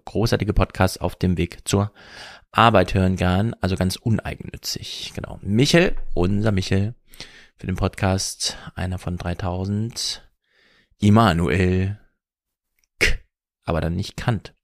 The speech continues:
aber so fast. Cooler Name. <laughs> Immanuel. Fernsehpodcast, genau. Vitali hat ein Monatsticket zum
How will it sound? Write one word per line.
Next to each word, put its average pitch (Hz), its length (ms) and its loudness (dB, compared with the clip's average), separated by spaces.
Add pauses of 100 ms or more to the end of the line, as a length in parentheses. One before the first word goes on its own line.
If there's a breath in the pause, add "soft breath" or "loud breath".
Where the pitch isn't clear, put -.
(320)
aber 90 160 -4
so - 120 -6
fast. - 360 -4 (160)
Cooler 120 240 -4
Name. 107 300 -2 (180)
<laughs> - 240 -4 (160)
Immanuel. 98 480 -4 (640 loud breath)
Fernsehpodcast, 101 720 2
genau. 98 380 2
Vitali 110 420 0
hat 104 160 2
ein 95 80 -2
Monatsticket 104 640 0
zum 95 240 0